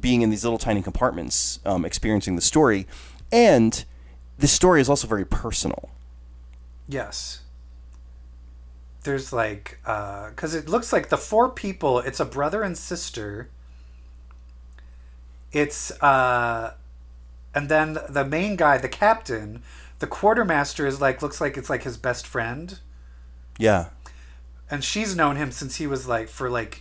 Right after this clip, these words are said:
Speaker 2: y-, years. And then there's the, a brother and sister, and the ca-, and then the,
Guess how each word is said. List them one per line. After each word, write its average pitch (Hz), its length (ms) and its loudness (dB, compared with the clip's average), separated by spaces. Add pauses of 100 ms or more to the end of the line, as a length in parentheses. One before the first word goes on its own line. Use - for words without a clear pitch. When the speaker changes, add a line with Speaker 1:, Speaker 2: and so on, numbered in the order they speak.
Speaker 2:
y-, 127 220 -14
years. 113 640 -6 (480)
And 151 220 2
then 180 220 2
there's 156 300 0
the, 147 160 2
a 135 60 2
brother 156 320 4
and 131 140 -4
sister, 131 460 0
and 127 200 -4
the 127 60 -4
ca-, 156 280 -6
and 139 240 -2
then 139 200 -4
the, 120 380 -4